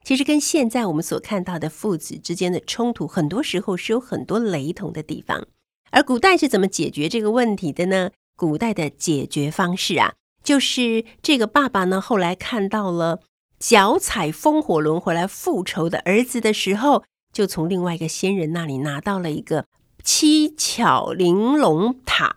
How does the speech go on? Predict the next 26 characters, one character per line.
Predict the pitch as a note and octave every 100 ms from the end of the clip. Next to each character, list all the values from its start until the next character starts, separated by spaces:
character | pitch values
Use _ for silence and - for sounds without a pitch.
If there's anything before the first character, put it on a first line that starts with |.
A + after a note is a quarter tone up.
| -
然 | F#3+ G3+
后 | A#3
他 | G#3 - E3+
的 |
目 | D#3+ F3 D3+
的 | D#3
是 | C#3+ D3+
要 |
把 | C#3+ E2+
他 | C#3+
的 | -
儿 | D3
子 | -
关 | - D4 C#4
在 | D4 B3
里 | D#3+
面， | G3
用 | B3+ A#3+
火 | D#3 D3+
烧， | - C4 B3
烧 | - - - G#3+ G#3
到 | G#3+ F3
这 | F#3+
个 | -
儿 | C#3+
子 | D3+ D#3